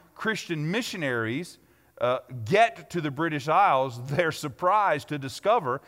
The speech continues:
that there are already Christians in the British Isles that they had never known about before. In the sixth century, a guy named Gregory the Great, who was the Bishop of Rome, we call the Bishop of Rome the Pope these days,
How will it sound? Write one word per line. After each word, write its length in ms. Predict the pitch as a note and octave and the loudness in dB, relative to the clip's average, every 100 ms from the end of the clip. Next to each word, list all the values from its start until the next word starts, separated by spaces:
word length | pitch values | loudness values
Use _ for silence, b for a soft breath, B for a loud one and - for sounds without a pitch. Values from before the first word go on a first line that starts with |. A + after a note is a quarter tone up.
| B B | B B
that 240 | E3 E3+ E3+ | 4 4 6
there 200 | E3+ D#3 | 4 6
are 260 | D3+ D#3 | 4 4
already 580 | E3 G#3 G3+ F3+ G3 D#3+ | 6 6 6 4 4 2
Christians 720 | C#3+ - D4+ - - A#2+ D#3+ - | -4 -4 -2 -2 -6 -8 -8 -4
in 300 | B3+ D4 C#4 | -2 0 -2
the 80 | |
British 380 | D#3+ B2 G#2 F2+ | -4 -4 -4 -4
Isles 420 | F#2 F2+ F#2 A2+ b b - | -2 0 -2 -6 b b -4
that 160 | C3 | -2
they 100 | C3+ | 0
had 200 | C3+ C#3 | 0 0
never 240 | C3+ C#3+ C#3 | 2 0 2
known 200 | D3+ D#3 | 2 2
about 280 | A#2+ G2 F2 | 2 2 0
before. 400 | E2+ F2 C#2+ - _ _ _ b b b b b - | -8 -10 -10 -14 _ _ _ b b b b b -4
In 80 | |
the 100 | D#3 | -2
sixth 320 | D3 F#3+ F3 - | 0 0 -2 2
century, 520 | F#3+ G3 D#3 B2 A2 | 0 0 -2 0 0
a 60 | |
guy 260 | B2 C3 C#3+ | 4 4 4
named 500 | D3 C#3 C3+ B2+ C3 | 2 -2 -4 -6 -6
Gregory 420 | A#2 D3 C3+ C3 | -2 0 0 -4
the 120 | A#2 | -4
Great, 400 | G#2+ C3+ D3+ A2 | -2 0 0 -2
who 100 | G2+ | -8
was 160 | A2+ A2 | -8 -8
the 80 | G#2 | -6
Bishop 380 | C#3 C#3 A#2 A#2 | -4 -6 -6 -8
of 160 | G#2 | -2
Rome, 400 | C3+ C3 F#2+ F2 G#2 | 0 0 -2 -8 -10
we 120 | A2 | -8
call 260 | - B2+ | -2 0
the 80 | A2 | 0
Bishop 300 | A2 A2+ G2+ | -6 -8 -8
of 100 | G2+ | -6
Rome 200 | A2+ A2+ | -4 -4
the 100 | G#2 | -8
Pope 340 | - C3+ A#2 - | -2 -2 -2 -6
these 220 | G2 E2+ | -10 -8
days, 440 | F2+ F#2+ F3 - | -6 -4 -6 -10